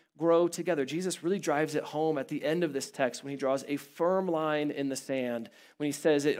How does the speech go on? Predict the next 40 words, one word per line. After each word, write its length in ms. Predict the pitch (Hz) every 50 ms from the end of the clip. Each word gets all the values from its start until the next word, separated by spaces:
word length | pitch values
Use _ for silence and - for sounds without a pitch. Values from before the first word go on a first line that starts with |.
| 127 -
only 320 | 160 160 180 190 190 190 180
a 60 | 170
way 280 | 147 143 139 131 123 123
that 140 | 127 120
he 140 | - - 143
can 140 | - 139 135
say, 220 | 127 - 131 123
verse 300 | 117 123 139 147 143 -
thirteen, 480 | - 151 127 - - - 143 127 123 123
"No 100 | 139 151
one 160 | 170 175 165
can 160 | 165 - 143
serve 300 | 139 - - 135 120 -
two 140 | - - 120
masters. 580 | 104 98 98 98 - - - - - - - _ _ _ _ _ _ _ _ _ _ _ _ _ _ _ _ _ _ _ _ _ _ _ _ _ _ _ _ _ _ _ _ _ _
For 60 | - 135
you 120 | 143 143
will 80 | 131 120
hate 260 | 139 175 175 - -
one 320 | 151 156 156 156 151 147
and 160 | 143 139 139
love 180 | 135 131 135 135
the 120 | 147 85
other. 300 | 107 127 120 123 117 117 - _ _ _ _ -
You'll 80 | 131
be 80 | 127 139
devoted 460 | 127 135 127 127 143 156 160 160 156
to 100 | - 151
one 240 | 143 139 131 131 131
and 160 | - 127 123
despise 520 | 123 120 - - - 127 127 127 127 123
the 120 | - 135 -
other. 240 | 107 113 110 113 110
You 140 | 117 131
cannot 680 | 127 - - - - 170 170 175 165 165 175 170 - - _ _ _ -
serve 360 | - - 156 156 147 143 147
God 360 | - 135 127 123 120 123 123 -
and 400 | 123 127 131 131 135 143 131 123
be 200 | - 131 127 92
enslaved 640 | 110 120 120 - - 110 117 113 107 104 - - _